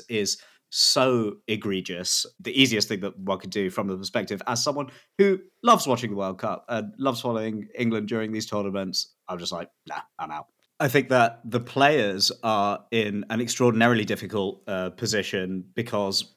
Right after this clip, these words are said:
as an, you know, as a fan, you can say, "Right, I'm just not gonna watch this." I think that it's a really big call, uh, for a player who might never get a chance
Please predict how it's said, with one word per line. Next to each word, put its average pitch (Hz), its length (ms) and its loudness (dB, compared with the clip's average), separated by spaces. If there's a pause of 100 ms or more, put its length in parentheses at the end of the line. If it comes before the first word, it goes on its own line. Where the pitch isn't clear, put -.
(100)
as 107 180 -4
an, 104 80 -10 (240)
you 113 140 -2
know, 87 80 -2
as 90 140 -4
a 98 40 -6
fan, 110 380 4
you 101 100 -4
can 101 180 -4
say, 95 280 0 (120)
"Right, 98 200 -2
I'm 98 100 -6
just 98 220 -8
not 104 200 -4
gonna 101 140 -4
watch 98 260 -2
this." 101 200 -2
I 123 100 -6
think - 200 -6
that 107 200 -4
it's 101 220 -6
a 104 160 -6 (140)
really 107 340 4
big 104 400 0
call, 90 460 -2 (280)
uh, 95 280 0
for - 220 -2
a 101 60 -6
player 98 460 0
who 98 340 -2
might 104 340 -2
never 98 200 -6
get 95 180 -4
a 90 40 -12
chance - 520 -4